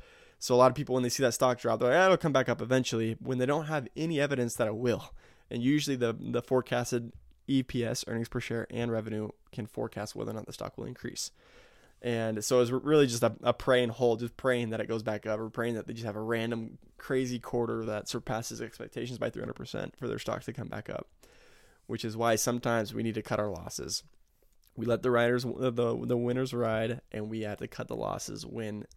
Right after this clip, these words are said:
there's no evidence indicating an increase later on. All right, let's get on to the revenue from Mer-, Mercado Libre. So their trailing twelve months is, over the last year, thirteen point two two billion.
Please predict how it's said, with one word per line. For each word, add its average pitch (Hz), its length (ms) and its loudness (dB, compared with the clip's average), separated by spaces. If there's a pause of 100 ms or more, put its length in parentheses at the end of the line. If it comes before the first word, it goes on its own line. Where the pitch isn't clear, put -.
(200)
there's 117 200 -8
no 127 100 -2
evidence 120 500 -2 (240)
indicating 123 560 -2 (220)
an 110 180 -4
increase 110 500 -6
later 104 320 -8
on. - 260 -14 (920)
All 117 80 2
right, 113 100 6
let's 110 160 2
get 117 140 -2
on 113 100 2
to 110 60 -2
the 117 100 0
revenue 113 300 4
from 110 180 -6
Mer-, 110 160 -4
Mercado 113 560 -6
Libre. 113 400 -4 (200)
So 110 500 -4 (760)
their 123 280 4
trailing 123 440 2
twelve 123 240 4
months 117 380 -2
is, 104 400 -6
over 117 160 -6
the 117 60 -2
last 110 240 -6
year, 117 320 -4
thirteen 123 300 -2
point 117 200 -4
two - 80 -8
two 131 160 -4
billion. 113 400 -2